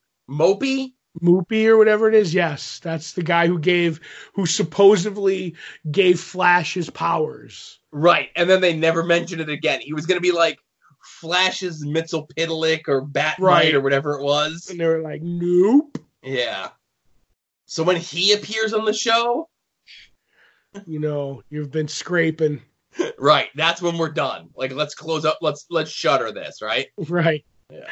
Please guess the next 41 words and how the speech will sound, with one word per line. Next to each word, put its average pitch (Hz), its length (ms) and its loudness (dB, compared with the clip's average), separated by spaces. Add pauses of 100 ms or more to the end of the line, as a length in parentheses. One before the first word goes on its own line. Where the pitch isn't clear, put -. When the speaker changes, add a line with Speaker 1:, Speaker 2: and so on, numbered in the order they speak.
(120)
Speaker 2:
It's - 260 2
time 196 240 4
to 190 60 0
reboot. 175 500 4 (1700)
Speaker 1:
But 139 240 -2
yeah, 208 160 2
I'm 202 100 0
gonna 185 180 4
do 180 160 -6
my 185 140 2
best 175 300 -6
to 151 80 -12
cram 160 420 -2
in, 151 220 0
uh, 143 400 2 (360)
the 131 540 -6
two 143 260 -2
episodes 139 380 -2
of 131 60 -12
Batwoman, 127 840 -2
Flash, 123 380 -2
of 131 100 -20
course. 123 480 -2 (540)
So - 140 -8
we'll 127 100 -2
have 127 260 -4
those 123 300 0
to - 80 -12
discuss. 117 560 -8
We 170 80 0
do 202 140 -2
talk 175 260 0
a 175 60 -2
little 165 160 2
bit 151 100 -4
about 151 240 2
Joker 147 500 -4
over 139 220 -2
on 135 120 0
After 131 260 -4
Dark. 120 400 -2